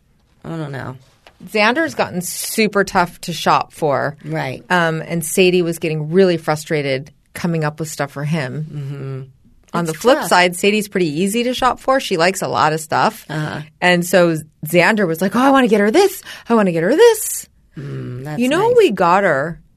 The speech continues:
Speaker 2: that she's into these days
Speaker 1: Hmm.
Speaker 2: is, um,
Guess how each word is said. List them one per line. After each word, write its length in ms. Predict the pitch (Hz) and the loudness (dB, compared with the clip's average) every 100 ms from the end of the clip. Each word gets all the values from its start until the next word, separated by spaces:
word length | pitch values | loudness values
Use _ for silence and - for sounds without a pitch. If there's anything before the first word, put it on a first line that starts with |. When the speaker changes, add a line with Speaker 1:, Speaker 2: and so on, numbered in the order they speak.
| - | -8
Speaker 2:
that 120 | - - | -6 -4
she's 280 | - 185 175 | -4 -6 -4
into 480 | 170 175 175 160 139 | -6 -4 -4 -6 -6
these 240 | 127 135 | -8 -8
days 340 | - - 135 - | -8 -8 -8 -8
Speaker 1:
Hmm. 80 | 180 | -4
Speaker 2:
is, 180 | 165 180 | -2 0
um, 320 | 156 143 | 0 -2